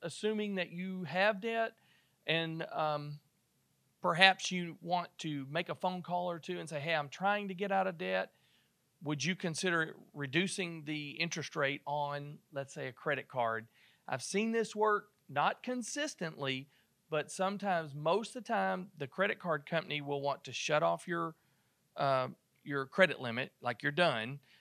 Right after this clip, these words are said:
but they will reduce your interest rate. Um, not always. I, I've seen sometimes when they're not willing to do this, but it's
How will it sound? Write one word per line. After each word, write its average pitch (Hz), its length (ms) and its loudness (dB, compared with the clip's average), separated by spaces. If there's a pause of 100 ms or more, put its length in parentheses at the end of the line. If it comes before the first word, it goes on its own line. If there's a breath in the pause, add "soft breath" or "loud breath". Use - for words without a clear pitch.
(140 soft breath)
but 139 160 0
they 147 160 6
will 165 340 2
reduce 139 800 -4
your 139 140 -6
interest 131 380 -8
rate. 113 300 -4 (480 soft breath)
Um, 120 440 0
not 175 300 4
always. 123 540 8
I, 127 200 -4
I've 131 180 -4
seen 151 260 -8
sometimes 165 480 -4
when 139 140 -8
they're 127 120 -6
not 135 240 -6
willing 131 240 -6
to 117 80 -10
do 120 180 -10
this, 107 220 -12
but 180 280 -4
it's 202 200 -10